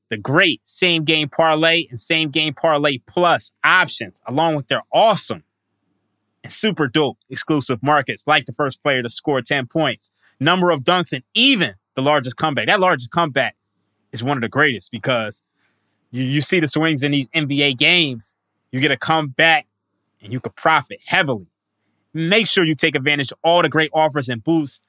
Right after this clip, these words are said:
each and every night. So download the FanDuel app today and start making every moment more with FanDuel, America's number one, number one, number one sports book.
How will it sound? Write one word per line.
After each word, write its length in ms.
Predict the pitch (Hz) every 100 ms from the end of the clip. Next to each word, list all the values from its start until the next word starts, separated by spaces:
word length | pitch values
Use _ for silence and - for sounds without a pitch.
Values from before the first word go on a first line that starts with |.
| _ _ _
each 260 | 196 196 180
and 120 | 156
every 340 | 175 165 156 143
night. 320 | 170 180 160 _ _
So 140 | - 151
download 500 | 127 196 190 170 151
the 60 |
FanDuel 480 | 139 - 180 160 160 151
app 180 | 180 170
today 300 | 160 165 165
and 80 |
start 240 | 139 165 151
making 320 | 170 170 151 -
every 320 | 202 196 208
moment 360 | 185 196 185 156
more 360 | 185 202 143 - _
with 140 | 123 120
FanDuel, 640 | - 214 214 185 143 101 _ _
America's 640 | 120 120 190 180 147 120 117
number 280 | 190 165
one, 440 | 147 123 175 220 117 _ _ -
number 260 | 143 143 131
one, 440 | 127 220 220 107 - _
number 180 | 139 143
one 280 | 139 175 151
sports 360 | - 156 135
book. 280 | - 131 95